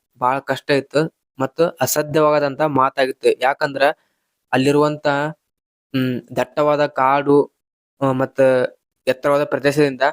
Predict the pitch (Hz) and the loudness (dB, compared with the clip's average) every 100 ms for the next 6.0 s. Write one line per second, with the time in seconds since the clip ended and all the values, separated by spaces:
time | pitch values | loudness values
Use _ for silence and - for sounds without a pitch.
0 | - - 127 135 135 135 - 135 131 156 | -4 -4 0 2 0 -2 0 0 2 0
1 | 147 143 143 139 170 _ - 123 139 147 | 0 -2 -2 -2 -6 _ -2 -2 2 0
2 | - _ - 127 - 139 131 135 123 120 | -2 _ -6 -6 -2 -4 -4 -2 -2 0
3 | 139 208 - 135 135 143 139 139 160 _ | -2 -4 -4 -4 0 0 0 -2 -4 _
4 | _ _ _ 135 131 123 139 139 143 127 | _ _ _ -4 -2 -2 -4 -2 -2 -2
5 | 123 143 139 143 143 135 139 135 143 - | 0 -2 -2 -2 -2 -2 -4 -2 -2 -2